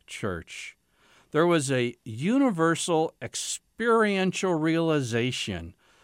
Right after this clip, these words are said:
from the Holy Spirit that God's love had, had been poured into the human heart of former pagans, some Jewish believers, but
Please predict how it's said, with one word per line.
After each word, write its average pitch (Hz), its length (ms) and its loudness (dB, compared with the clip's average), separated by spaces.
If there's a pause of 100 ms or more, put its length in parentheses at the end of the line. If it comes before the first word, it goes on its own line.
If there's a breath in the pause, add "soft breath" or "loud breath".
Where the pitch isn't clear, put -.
(720 soft breath)
from 262 400 4
the 240 80 4
Holy 208 340 2
Spirit 127 640 0 (800)
that 143 360 -2
God's 214 580 4
love 131 520 4
had, 131 260 -2 (120)
had 160 200 -2
been 139 180 0
poured 208 400 6
into 190 380 2
the 156 120 0
human 170 480 0
heart 143 360 0
of 127 160 -2
former 156 560 0
pagans, 170 800 0 (200 soft breath)
some 143 300 0
Jewish 165 460 4
believers, 170 640 0 (320)
but 147 300 2